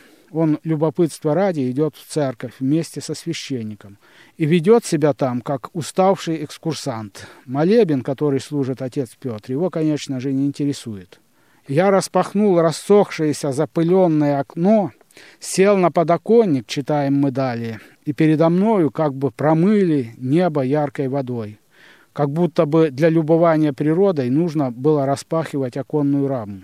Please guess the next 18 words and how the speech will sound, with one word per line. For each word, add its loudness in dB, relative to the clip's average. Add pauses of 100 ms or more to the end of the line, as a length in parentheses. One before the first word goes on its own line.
рискуя -2
ее -2
сломать. -8 (580)
Но, -4
конечно 0
же, -6
Паустовский -2
хочет -4
внушить -2
читателю, -4 (200)
что -6
действо 4
это 0
несет -2
в -16
себе -2
еще -2
некий 0